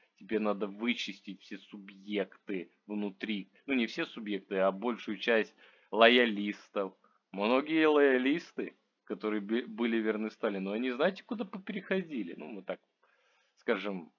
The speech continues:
до нас дошли некоторые слухи. Они перешли в Ц Р У,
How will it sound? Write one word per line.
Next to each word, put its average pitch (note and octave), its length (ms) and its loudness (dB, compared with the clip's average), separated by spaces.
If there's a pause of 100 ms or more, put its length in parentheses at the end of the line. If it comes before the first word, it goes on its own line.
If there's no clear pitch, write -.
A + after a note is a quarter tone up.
(680)
до A#2+ 200 4
нас C#3+ 180 8
дошли C#3 360 2
некоторые G2+ 500 -4
слухи. E3+ 800 0
Они G#2 240 -2
перешли B2+ 460 -2
в D3 80 -18
Ц - 140 -6
Р E3+ 180 0
У, E3+ 300 -4